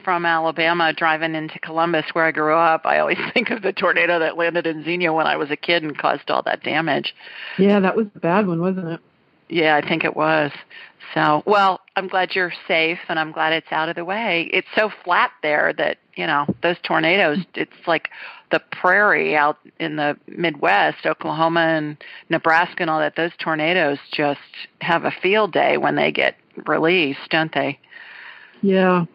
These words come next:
Speaker 1: Goodness. Well, I'm glad you're okay. Well, did you have a question for me?
Speaker 2: Um, yeah, I do, actually. I, I, I didn't have one when I <laughs> first called in, so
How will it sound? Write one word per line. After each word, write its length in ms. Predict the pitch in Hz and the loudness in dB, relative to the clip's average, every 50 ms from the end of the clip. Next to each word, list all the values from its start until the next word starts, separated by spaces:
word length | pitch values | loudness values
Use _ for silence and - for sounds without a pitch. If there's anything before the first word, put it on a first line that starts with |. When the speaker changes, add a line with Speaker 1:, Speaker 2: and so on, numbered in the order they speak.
| - _ _ _ _ _ _ _ _ _ _ _ _ _ _ _ _ _ - - - | -16 _ _ _ _ _ _ _ _ _ _ _ _ _ _ _ _ _ -20 -20 -6
Speaker 1:
Goodness. 340 | - 160 160 160 147 143 143 - - - - _ - | -4 -2 2 2 2 2 0 -4 -10 -16 -18 _ 0
Well, 220 | 185 185 180 175 - | 2 2 2 2 0
I'm 160 | - 185 180 175 | 0 0 0 0
glad 240 | - 175 165 165 - | 0 0 0 0 0
you're 160 | 180 170 160 156 | -2 -2 -2 -2
okay. 400 | 156 - - 175 160 156 143 - - - - - - - - | -2 -2 -2 -2 -2 -2 -2 -6 -10 -16 -18 -18 -12 -6 -4
Well, 80 | 254 | -2
did 160 | 254 277 262 | 0 0 0
you 80 | 269 311 | 2 0
have 120 | 320 262 | 0 0
a 40 | 233 | -2
question 420 | - - 254 254 - - - 285 277 - | -4 -2 -4 -4 -2 -4 -8 -8 -8 -6
for 160 | 294 277 285 | -4 -4 -2
me? 260 | 294 339 349 359 359 - _ _ _ _ _ _ _ _ _ _ _ _ - _ _ - - - - - - - _ - | -2 -2 -4 -4 -8 -14 _ _ _ _ _ _ _ _ _ _ _ _ -20 _ _ -20 -20 -20 -20 -20 -20 -20 _ 0
Speaker 2:
Um, 480 | 254 254 254 269 269 254 262 254 240 - | 2 4 4 4 4 4 4 2 2 2
yeah, 400 | 269 302 349 359 311 233 208 190 | 2 2 4 4 4 4 4 2
I 120 | 190 220 226 | 2 0 -2
do, 320 | 208 - - 285 285 254 | -2 -2 -2 -2 -2 -2
actually. 640 | - 196 180 - - - - 214 208 214 214 208 - | -2 -2 -4 -6 -6 -6 -2 0 2 2 2 0 0
I, 80 | 196 202 | 2 0
I, 320 | 196 - - 202 214 - | 0 0 0 -2 0 0
I 40 | 220 | 0
didn't 300 | 214 285 294 262 220 208 220 | 0 0 0 0 0 -2 -2
have 120 | 226 202 | -2 0
one 180 | 208 214 208 202 | 0 2 2 2
when 140 | 196 196 | 2 2
I 100 | 202 262 | 2 2
<laughs> 140 | - - - | 0 0 0
first 320 | - 392 339 233 - - - | 2 2 2 2 0 -4 -2
called 300 | - 247 233 214 202 226 | 2 2 2 4 2 2
in, 320 | 247 247 240 226 233 208 | 2 2 2 0 -2 -2
so 240 | - 220 214 202 202 | -2 0 0 0 -2